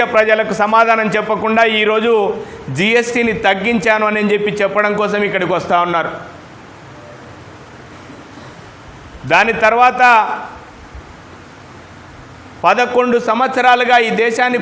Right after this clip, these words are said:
పరిపాలిస్తున్నటువంటి నరేంద్ర మోడీ గారు నిరుద్యోగంలో యువకులకి సమాధానం చెప్పాలి. కర్నూలు జిల్లాలో సంవత్సరానికి రెండు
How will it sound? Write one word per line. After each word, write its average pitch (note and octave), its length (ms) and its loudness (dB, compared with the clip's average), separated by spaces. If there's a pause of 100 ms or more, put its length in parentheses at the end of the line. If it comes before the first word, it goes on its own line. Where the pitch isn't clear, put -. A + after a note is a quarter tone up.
పరిపాలిస్తున్నటువంటి A#3 1080 0 (1120)
నరేంద్ర B3 380 2 (100)
మోడీ A3+ 300 0
గారు A#3 240 6 (2000)
నిరుద్యోగంలో B3 800 2 (100)
యువకులకి A#3+ 560 0
సమాధానం A#3+ 540 2
చెప్పాలి. A#3+ 320 4 (100)
కర్నూలు A#3 340 2
జిల్లాలో A#3+ 340 4 (2000)
సంవత్సరానికి A#3+ 760 2
రెండు A#3 180 0